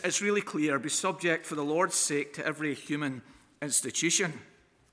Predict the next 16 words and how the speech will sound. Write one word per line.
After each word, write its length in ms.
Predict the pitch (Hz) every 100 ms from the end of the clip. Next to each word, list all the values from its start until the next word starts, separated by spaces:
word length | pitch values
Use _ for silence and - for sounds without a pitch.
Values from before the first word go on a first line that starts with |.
| _ _ _ - - - - -
The 80 | -
command 300 | 175 208 208
to 100 | 190
submit 340 | 202 180 202
to 100 | -
government 480 | 175 202 226 208 190
authority 600 | 170 - 196 240 233 202
in 180 | 170 135
verses 480 | 143 185 180 170 -
thirteen 400 | - 202 214 208
to 80 | 185
seventeen 600 | 165 214 214 214 196 180
comes 580 | - 240 247 196 160 - - - - -
on 160 | 190 165 -
two 320 | - 214 202
levels. 760 | 190 233 233 165 - - -